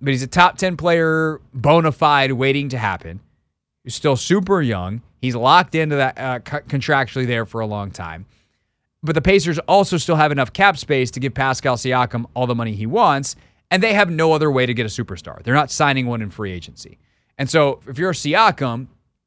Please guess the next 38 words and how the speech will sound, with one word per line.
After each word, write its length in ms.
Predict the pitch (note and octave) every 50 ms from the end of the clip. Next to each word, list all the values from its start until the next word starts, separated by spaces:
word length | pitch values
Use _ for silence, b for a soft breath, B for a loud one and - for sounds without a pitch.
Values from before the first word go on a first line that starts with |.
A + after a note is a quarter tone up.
| _ _ _ _ _ _
you're 440 | A2 A2 A#2+ C#3+ D3 E3+ F#3 F3+ C#3
ar-, 240 | D3+ F3+ G3 - - A2+ D#3+
like, 220 | E3 E3 D3+ - - b b b b
he's 220 | - G#3 A3+ F#3
super 420 | - - - G3+ G3+ G3 G3 G3 F3+
max 280 | E3+ D#3+ D#3+ D#3 -
eligible, 600 | E3 B2+ C3 D#3 E3+ C#3+ E3+ D#3+ G3+ A3 A3 F#3+ _ _ _ _ _ _ -
but 140 | - D#3 D3
in 40 | D#3
order 180 | E3 F3 D#3+
to 20 | D3+
get 120 | D3+ C#3+
the 60 | A#2+
super 240 | - - D#3 C3+ C#3+
max, 300 | C3+ C#3 B2+ B2 - -
you 40 | C3+
have 100 | A#2+ -
to 60 | A#2+
stay 220 | - - C3 B2+
with 140 | B2 A2+ G#2
the 80 | - F#2+
team 300 | - C3+ C3+ C3+ B2+ A#2+
that, 120 | A2 - _
that, 320 | G#2 A2 A#2+ A2 G#2 G#2 - _ _ _ _ _ _ _ -
uh, 240 | B2+ A#2 A2 G#2+ G#2
drafted 480 | F#2+ - B2+ C3+ C3+ - - B2+ A#2
you 180 | C3 C3+ C3 B2
and, 240 | A#2+ G#2+ G2+ - -
and 380 | G#2 G#2 G2+ G2+ G2+ F#2+ - _ _ _ _ _ _ _
got 280 | A#2 B2+ B2 B2 A#2 -
you 80 | C3+ B2
eligible 420 | A#2+ B2+ B2 A2 G#2 A#2+ B2 A#2
for 140 | G#2 - A#2+
that 100 | A#2+ A#2
in 60 | G#2
the 60 | G2+
first 260 | - C3 C#3+ C#3+ -
place. 320 | - G3 G3+ G#3 - -